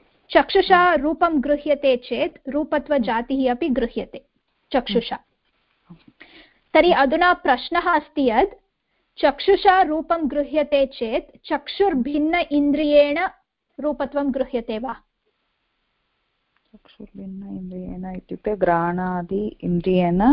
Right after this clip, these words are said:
Speaker 2: आ, रूपत्वं वा?
Speaker 1: हा, रूपत्वम्
Speaker 2: आ,
Speaker 1: इति जातिः गृह्यते वा?
Speaker 2: हम्म। ओ, हा, हा,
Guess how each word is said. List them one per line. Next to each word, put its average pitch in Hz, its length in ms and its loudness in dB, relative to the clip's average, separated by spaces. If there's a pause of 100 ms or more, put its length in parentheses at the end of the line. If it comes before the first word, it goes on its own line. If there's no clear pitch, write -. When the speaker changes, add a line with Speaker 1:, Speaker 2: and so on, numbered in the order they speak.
(840)
Speaker 2:
आ, 180 600 2 (400)
रूपत्वं 175 880 4
वा? 190 300 -2 (340)
Speaker 1:
हा, - 300 -2
रूपत्वम् 285 560 2
Speaker 2:
आ, - 20 2
Speaker 1:
इति 285 140 -2
जातिः 262 460 0
गृह्यते 240 480 -6
वा? 214 160 -6 (2750)
Speaker 2:
हम्म। 202 580 -10 (1900)
ओ, 180 360 -2
हा, 190 200 -6
हा, 180 200 -6